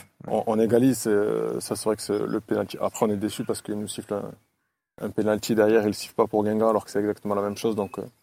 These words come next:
Speaker 1: Hmm.
Speaker 2: ça, c'est des choses aussi qu'on, qu'on comprend pas trop, mais bon, ça fait partie des, des choses qu'on maîtrise pas, mais sur le match, on maîtrise notre sujet.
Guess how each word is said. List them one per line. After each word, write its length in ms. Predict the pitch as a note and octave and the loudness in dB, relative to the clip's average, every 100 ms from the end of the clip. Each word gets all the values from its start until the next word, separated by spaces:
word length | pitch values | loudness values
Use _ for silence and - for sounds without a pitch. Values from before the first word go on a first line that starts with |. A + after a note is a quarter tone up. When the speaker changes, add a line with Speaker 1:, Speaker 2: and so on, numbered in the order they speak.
| _ _ - | _ _ -12
Speaker 1:
Hmm. 120 | G2+ | -8
Speaker 2:
ça, 100 | - | -6
c'est 160 | G#2 G#2+ | -4 -2
des 100 | G#2 | -2
choses 200 | - G#2+ | 0 0
aussi 180 | G2+ - | 0 -2
qu'on, 240 | G#2+ G#2 | 0 0
qu'on 220 | - A2+ | 0 -2
comprend 280 | G2+ G#2 A2+ | 0 -2 -2
pas 140 | A2 A2 | -2 -2
trop, 220 | - C#3+ | -2 -2
mais 100 | A2 | -2
bon, 140 | G#2 | -4
ça 120 | - | -12
fait 120 | G#2 G#2+ | -10 -10
partie 320 | G2 - A2 | -10 -10 -8
des, 220 | A2 A2+ - _ _ _ _ - | -8 -10 -14 _ _ _ _ -8
des 60 | A2 | -2
choses 200 | A#2 - | -2 2
qu'on 100 | A#2+ | 2
maîtrise 320 | A#2 C3+ - | 2 0 2
pas, 140 | F3+ | 0
mais 80 | C3 | 2
sur 140 | A2 | 0
le 60 | A2+ | 0
match, 200 | B2+ - | 0 0
on 60 | G#2 | -2
maîtrise 320 | G#2 - A2 | -2 -2 -2
notre 160 | G#2+ | -2
sujet. 400 | - A2 A#2+ D3+ | -4 0 2 2